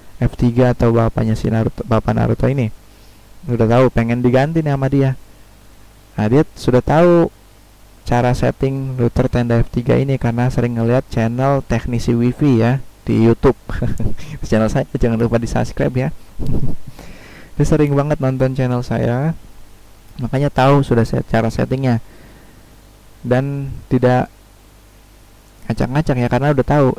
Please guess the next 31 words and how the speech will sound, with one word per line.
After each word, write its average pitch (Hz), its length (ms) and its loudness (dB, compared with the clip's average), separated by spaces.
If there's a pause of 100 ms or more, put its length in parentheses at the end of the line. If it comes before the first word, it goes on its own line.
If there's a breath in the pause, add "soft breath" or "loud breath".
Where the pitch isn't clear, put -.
Ya, 131 160 2
kita 147 240 2
kasih 135 320 0
aja 147 400 0
passwordnya 120 640 0
gitu. 117 420 0 (520)
Kalau 139 260 4
misal 139 480 -2 (400)
dia 151 160 2
nggak 151 240 -2
tahu 156 180 4
cara 131 300 2
setting, 131 540 -2
ya - 20 -2
sebaiknya 120 400 0
jangan 123 240 2
kita 120 240 -2
kasih - 240 -2
tahu 117 240 2
lah 135 160 2
cara, 110 480 -2
eh, 117 220 0 (200)
username 113 320 -2
passwordnya, 120 600 0
karena 123 240 -4
nanti 120 240 -2
malah 113 320 2
jadi 120 260 0
acak-acakan 135 600 -4
ya 131 100 -4
settingannya. 123 560 -4